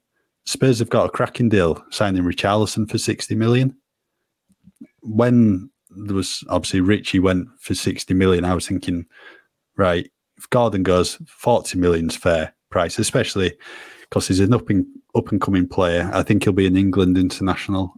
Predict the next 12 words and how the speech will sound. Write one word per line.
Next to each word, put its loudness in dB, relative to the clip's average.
at -4
some -2
point. -2
He's -4
not 0
played -2
a 0
lot 2
of -10
Premier 0
League 0
football. -2